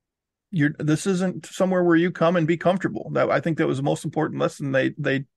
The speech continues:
they taught us was, if you're not uncomfortable here, then you're not doing it right, or we're not doing it right,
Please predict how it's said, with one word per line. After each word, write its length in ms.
they 120
taught 260
us 160
was, 240
if 200
you're 160
not 240
uncomfortable 640
here, 340
then 440
you're 120
not 200
doing 180
it 80
right, 240
or 180
we're 200
not 240
doing 220
it 120
right, 180